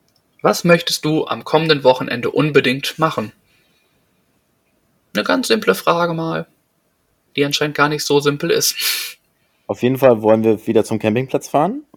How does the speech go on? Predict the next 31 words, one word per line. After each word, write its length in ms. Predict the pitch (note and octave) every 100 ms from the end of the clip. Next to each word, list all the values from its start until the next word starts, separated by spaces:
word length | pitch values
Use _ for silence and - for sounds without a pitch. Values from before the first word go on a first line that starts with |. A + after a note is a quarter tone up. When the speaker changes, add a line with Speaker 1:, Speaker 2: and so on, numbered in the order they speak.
| -
Speaker 2:
Äh, 220 | A2+ G#2
das 200 | G2+ -
haben 120 | B2+
wir 80 | B2+
fest 240 | - C3
vor. 340 | - C3 D#3+ - _ _ _ _ _
Und, 240 | B2 C3 -
äh, 80 |
auf 200 | A#2+ G#2+
jeden 140 | A#2+ A#2
Fall 120 | B2
mit 160 | A#2+ A#2
dir 100 | A#2
eine 120 | A2+
neue 200 | A#2 A#2+
Folge 320 | - A2 F#2+
aufnehmen. 420 | F2+ - F#2+ G2 - - - - A#2+
Speaker 1:
Oh. 680 | A2 G#2 G2 G2 G2 G2 G#2+
Speaker 2:
Das 140 | B2
sind 140 | C3+ B2
zwei 260 | - B2
feste 540 | A#2+ C3 C3 - C#3 -
Termine, 640 | - D#3+ C#3 D3+ E3 E3+ E3+ - - _ _
äh, 220 | C3 C3+
die 160 | C3 C#3
ich 160 | -
umsetzen 580 | C3 D3 C3 C3 - B2+
möchte 360 | A#2+ C#3+ - -
und 120 | C3+
auch 160 | C3 A#2
werde. 440 | A2+ A2 G2 G#2